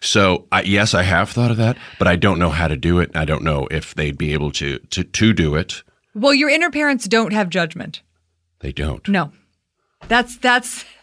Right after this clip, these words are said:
Speaker 2: that's the beauty of the inner parent. And being your own parent, which is, which is essentially an inner parent,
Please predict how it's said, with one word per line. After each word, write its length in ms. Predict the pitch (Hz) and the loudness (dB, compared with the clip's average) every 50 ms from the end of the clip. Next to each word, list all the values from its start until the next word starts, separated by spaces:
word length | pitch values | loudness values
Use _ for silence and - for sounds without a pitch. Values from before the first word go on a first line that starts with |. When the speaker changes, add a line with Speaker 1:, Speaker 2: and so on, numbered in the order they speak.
| _ _ - | _ _ -2
Speaker 2:
that's 320 | 254 254 247 247 - - | 0 0 0 0 -2 -6
the 100 | - 240 | -8 -6
beauty 320 | 185 208 208 196 185 185 175 | -4 -2 -2 -2 0 -2 -4
of 120 | 165 160 | -4 -4
the 100 | 175 165 | -6 -8
inner 180 | 160 165 160 156 | -6 -6 -8 -8
parent. 320 | - 165 143 131 135 - _ - | -10 -10 -10 -10 -10 -10 _ -2
And 200 | - 294 302 240 | 0 0 2 2
being 280 | 330 339 349 359 349 320 | 2 4 4 4 4 2
your 200 | 311 269 - - | 2 0 2 0
own 200 | 254 262 254 226 | 0 0 0 0
parent, 440 | 226 240 214 220 240 285 302 - - _ _ _ - - - - - - - - - - | 0 0 0 0 0 -2 -4 -8 -14 _ _ _ -20 -20 -20 -20 -20 -20 -20 -20 -6 0
which 220 | - 302 302 302 | 2 2 2 4
is, 260 | 320 302 277 262 262 208 | 4 2 2 2 0 0
which 220 | 220 269 269 - | 0 0 2 4
is 140 | 269 254 220 | 2 2 2
essentially 520 | 226 220 226 214 190 190 - 208 196 190 185 | 2 0 0 0 0 0 0 -2 0 0 0
an 80 | 175 | 0
inner 160 | 170 170 175 | -2 -2 -4
parent, 340 | 170 196 185 170 170 175 - | -4 -6 -6 -6 -6 -8 -10